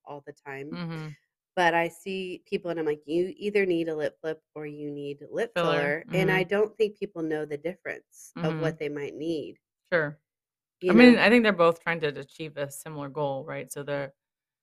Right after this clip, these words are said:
Speaker 2: um, the lip flip is not adding volume, but it's getting the upper lip to show more of that kind of red vermilion, the,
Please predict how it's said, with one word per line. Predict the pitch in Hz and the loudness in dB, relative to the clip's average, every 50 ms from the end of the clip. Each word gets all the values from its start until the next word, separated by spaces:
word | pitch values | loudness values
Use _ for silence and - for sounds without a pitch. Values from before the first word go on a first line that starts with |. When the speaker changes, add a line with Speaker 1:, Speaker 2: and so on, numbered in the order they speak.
| _ _ - | _ _ -6
Speaker 2:
um, | 143 143 143 143 139 135 135 135 127 - - | -2 -2 0 0 0 -2 -4 -6 -8 -6 -4
the | - 151 | -2 -2
lip | 143 151 151 - _ - | 0 0 -2 -2 _ 2
flip | 147 147 143 - 143 | 2 2 2 2 -2
is | 139 139 135 135 135 - - - - _ _ - | -2 -2 -4 -6 -12 -16 -16 -18 -20 _ _ -8
not | 160 160 156 156 - | -2 -2 -2 0 4
adding | 151 156 151 156 156 160 143 | 4 4 4 4 0 -2 0
volume, | 147 143 143 143 143 143 143 147 143 | 2 2 2 2 -2 -4 -4 -6 -6
but | 139 143 139 143 | -6 -6 -4 -6
it's | 143 139 - - - - - _ - | -6 -8 -10 -14 -16 -16 -12 _ -4
getting | 156 151 151 147 147 147 147 143 139 | -2 -2 -2 -4 -8 -10 -10 -12 -10
the | 139 143 139 139 139 139 135 127 _ - | -10 -10 -10 -10 -10 -10 -12 -12 _ -10
upper | 151 147 - 147 | -8 -4 -4 -4
lip | 143 135 143 143 143 - _ _ - | -4 -2 -4 -6 -6 -6 _ _ -20
to | 147 | -20
show | - - - 143 143 139 139 | -14 -6 -4 -2 -2 -2 -2
more | 139 139 139 139 139 | -4 -6 -6 -4 -4
of | 143 139 | -6 -6
that | 143 135 - - _ | -8 -10 -10 -10 _
kind | 143 139 139 | -10 -8 -8
of | 139 139 139 139 143 | -8 -8 -8 -6 -4
red | 143 139 139 143 | -4 -4 -4 -4
vermilion, | 139 135 139 135 135 139 139 139 139 | -8 -8 -6 -6 -4 -4 -4 -4 -4
the, | 131 127 | -6 -8